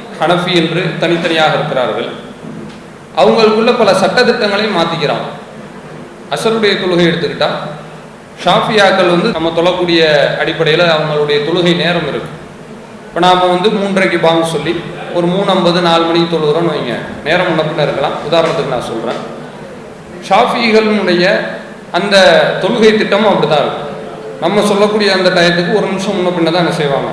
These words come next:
அவங்களும் சொல்லுவாங்க. ஆனா ஹனஃபியாக்களுக்கு பெரிய வித்தியாசம் இருக்கு. ஹனஃபி என்று சொன்னால் அத்தா என்று அழைக்கக்கூடியவங்களை குறிக்கும். ஷாஃபின்னு சொன்னா பெரும்பாலும் வாப்பான்னு அழைக்கிறாங்கல்ல கடற்கரை பகுதியில, அவங்கள தான் என்ன செய்வாங்க, குறிப்பாங்க.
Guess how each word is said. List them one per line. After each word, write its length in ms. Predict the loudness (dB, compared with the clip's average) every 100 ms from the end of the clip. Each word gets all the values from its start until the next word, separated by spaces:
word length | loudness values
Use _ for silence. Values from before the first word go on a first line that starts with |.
| -4
அவங்களும் 340 | -4 -2 -2 -4
சொல்லுவாங்க. 320 | -4 -4 -6 -10 -14 -18 -18 -18 -8 -2
ஆனா 120 | 2 2
ஹனஃபியாக்களுக்கு 720 | 2 0 2 4 4 0 0 2
பெரிய 160 | 4 4 2
வித்தியாசம் 400 | 2 2 2 -2
இருக்கு. 240 | -4 -8 -12 -14 -16 -16 -18 -6 0
ஹனஃபி 280 | 0 2 2
என்று 140 | 2 0
சொன்னால் 300 | 0 2 2 2
அத்தா 200 | 2 4 4
என்று 220 | 4 4 6 4 4
அழைக்கக்கூடியவங்களை 760 | 2 2 -2 -2 -2 2 4 4 4 0 -6 -8
குறிக்கும். 360 | -8 -6 -6 -8 -12 -16 -16 -18 -18 -18 -18 -16 0
ஷாஃபின்னு 480 | 2 4 2 0 0
சொன்னா 160 | 0 0
பெரும்பாலும் 420 | 0 2 2 4 4
வாப்பான்னு 340 | 4 4 2
அழைக்கிறாங்கல்ல 540 | 2 2 0 0 0 0 0 -4 0
கடற்கரை 380 | 0 2 0 0
பகுதியில, 320 | -2 -2 -4 -6 -8 -10 0
அவங்கள 220 | 2 4 2
தான் 120 | 2
என்ன 100 | 2 0
செய்வாங்க, 280 | 0 -2 -4 -6 -4
குறிப்பாங்க. 380 | -4 -4 -6